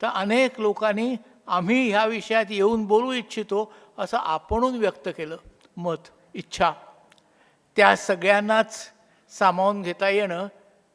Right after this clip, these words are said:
दोन दिवसात शक्य नव्हतं, पण अनेक वक्ते त्यामुळे इथे आपल्याला उपस्थित झालेले आहेत. आजची उपस्थिती आत्ता जरा कमी आहे, ती भारतीय वेळेनुसार वाढत जाईल असा माझा अंदाज आहे.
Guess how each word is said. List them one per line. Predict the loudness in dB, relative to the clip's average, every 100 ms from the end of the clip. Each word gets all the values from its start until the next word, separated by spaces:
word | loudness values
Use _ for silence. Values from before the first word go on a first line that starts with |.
| -12 -2
दोन | 0 0
दिवसात | -4 -4 -4 -4
शक्य | -4 -8 -4 -4
नव्हतं, | -2 -4 -4 -4 -6 _ _ _ _ _ _ -4
पण | -2 -2 -6 -16 _ _ _ -10
अनेक | -4 -2 -2 -6 -18 _ -10
वक्ते | -6 -6 -4 -4
त्यामुळे | -2 -4 -4 -8
इथे | -8 -6
आपल्याला | -8 -6 -6
उपस्थित | -6 -10 -16 -14 -12
झालेले | -10 -8 -8 -12
आहेत. | -14 _ _ _ _ _ _ _ _
आजची | -6 -6 -4
उपस्थिती | -6 -2 -4 -4 -6 -2
आत्ता | -2 -2 -4
जरा | -2 -2
कमी | -4 -4 -2 0
आहे, | 0 -2 -6 -12 _ _ _ -10
ती | -6
भारतीय | -4 -4 -4 -2 0
वेळेनुसार | 0 -4 -8 -4 -4
वाढत | -2 -2 -2 -2
जाईल | -2 -2 -6 -16 _ _ -12
असा | -8 -6
माझा | -4 -2 -2
अंदाज | -2 -4 -6
आहे. | -8